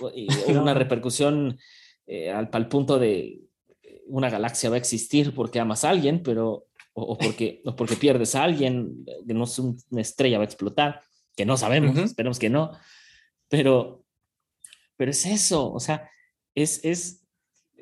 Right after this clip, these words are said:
Speaker 1: volvemos a lo mismo, que la, esta, esta relación tan grande con el cosmos que al mismo, o sea, que nos pone en dos planos muy fuertes, ¿no? En el plano
Speaker 2: Sí.
Speaker 1: donde o nos magnificamos o nos minimizamos, ¿no?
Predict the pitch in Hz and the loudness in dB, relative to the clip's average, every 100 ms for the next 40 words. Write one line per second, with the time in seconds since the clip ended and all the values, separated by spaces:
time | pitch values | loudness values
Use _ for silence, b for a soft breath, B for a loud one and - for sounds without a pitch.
0 | - - 131 147 190 160 127 131 160 160 | -20 -8 0 2 2 2 0 2 0 0
1 | 110 - 131 127 131 - 135 - 151 143 | -4 -6 -8 -8 -10 -8 -8 -4 -4 -4
2 | 180 160 123 110 147 156 120 110 120 156 | -4 -2 -2 -4 -6 -6 -4 -2 0 2
3 | 190 190 151 120 113 139 147 180 175 117 | 0 -2 -2 -2 0 0 0 -2 -4 -4
4 | 113 131 - - 120 143 B B B B | -4 -6 -8 -10 -4 -4 B B B B
5 | B _ _ _ - 135 131 - 170 202 | B _ _ _ 0 2 2 2 4 4
6 | 180 170 175 170 170 190 180 147 151 165 | 6 4 2 2 2 2 -2 -2 -2 0
7 | 196 185 151 214 - 123 - 151 151 123 | 0 2 2 2 2 -4 -2 -4 -4 0
8 | 131 143 196 214 180 131 123 123 123 123 | 2 6 6 4 0 -4 0 0 0 -2
9 | 127 127 139 135 135 170 208 226 156 131 | -2 -2 -4 -2 0 2 2 0 -2 -4
10 | 123 127 127 131 127 240 302 151 147 220 | -4 -4 -2 -2 -2 -2 0 -4 -4 -6